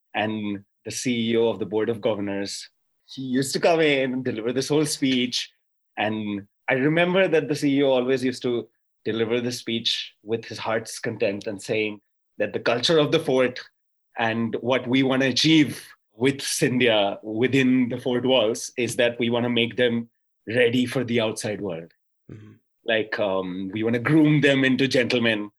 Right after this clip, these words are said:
Speaker 1: and we wanna get them ready for the outside world, which I genuinely believe they wanted to do.
Speaker 2: Yeah.
Speaker 1: However,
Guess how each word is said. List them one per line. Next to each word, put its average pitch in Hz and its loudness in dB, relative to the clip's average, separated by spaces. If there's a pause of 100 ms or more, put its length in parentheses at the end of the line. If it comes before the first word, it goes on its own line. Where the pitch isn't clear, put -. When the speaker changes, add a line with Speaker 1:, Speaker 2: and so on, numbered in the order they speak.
(160)
Speaker 1:
and 107 -4 (300)
we 104 -10
wanna 107 -2
get 113 0
them 117 2
ready 98 -2 (140)
for 113 0
the 95 0
outside 80 -4
world, 78 -8
which - 0 (120)
I 107 -4
genuinely 160 2
believe 120 0
they 107 0
wanted 95 -4
to 95 -4
do. 78 -18 (320)
Speaker 2:
Yeah. 117 -8 (460)
Speaker 1:
However, 120 2